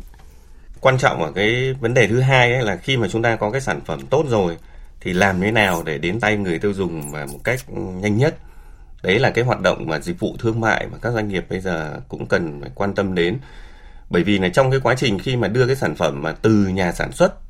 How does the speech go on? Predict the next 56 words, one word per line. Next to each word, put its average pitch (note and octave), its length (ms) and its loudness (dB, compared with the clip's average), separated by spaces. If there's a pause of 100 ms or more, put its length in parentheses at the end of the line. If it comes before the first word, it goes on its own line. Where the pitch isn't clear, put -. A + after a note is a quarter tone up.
(180)
đến A#2+ 320 2
tay D#3 160 2
người G#2+ 220 0
tiêu A#2+ 200 0
dùng, F#2+ 240 2 (680)
có A2 140 4
khi C#3 280 0
là G2 120 0
cái B2 360 -2 (140)
giá G#2+ 200 0
bán B2+ 320 2
ấy, D4+ 100 -8 (500)
nó G2 280 -2
bị C3 220 -4
đội A#2+ 260 4
lên A#2+ 240 4
hoặc - 180 -6
nó G#2+ 80 -2
tăng A2 240 0
lên. G#2+ 180 2 (840)
Và F2+ 340 4
cái B2+ 180 4
đấy A#2 180 6
là A#2+ 120 2
các C3 140 -2
cái D#3+ 80 -4
sản F2 180 0
phẩm D#2+ 200 -4
nông B2+ 180 6
nghiệp A2+ 180 4
của D#2 80 -2
Việt D#2+ 160 -4
Nam G#2 260 0
từ E2 100 -6
trước C#3 180 -2
đến C3 140 -2
giờ G2 220 0
là D2+ 120 -8
chúng F2+ 200 -4
ta F#2+ 240 -2
bị F#2+ 260 -6
khá G2+ 180 0
là D#3 80 0
nhiều. E2+ 340 -2 (880)
Đối G2 260 4
với C#3 160 4
lại C#3+ 140 2
các D3 80 0
cái D3+ 120 0
nhà A#2+ 160 0
sản E2 200 -4
xuất F3+ 300 0
khi B2 260 -2
mà G2+ 280 -2
định A2 260 0
giá G#2 380 2